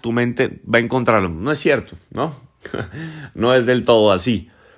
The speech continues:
Muchas veces escuchamos a, a mentorías o coaches que te dicen eso, pero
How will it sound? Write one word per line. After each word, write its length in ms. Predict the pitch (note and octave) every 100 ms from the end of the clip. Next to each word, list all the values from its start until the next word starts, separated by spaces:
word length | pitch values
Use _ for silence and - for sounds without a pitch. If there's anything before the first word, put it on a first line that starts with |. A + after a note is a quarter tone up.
| _
Muchas 260 | - G2 A#2+
veces 200 | A2+ A#2+
escuchamos 580 | A2 - F2+ G2+ G#2 A2+
a, 200 | E2+ -
a 440 | F2 E2 - -
mentorías 680 | - F#2 F2 F#2 F#2+ G#2+ G#2
o 180 | F#2 D#2+
coaches 380 | E2 G#2+ G#2 G#2
que 120 | G#2
te 120 | F#2+ F#2
dicen 260 | F2 G2
eso, 280 | F2+ E2+ F2+
pero 360 | G#2+ F#2 E2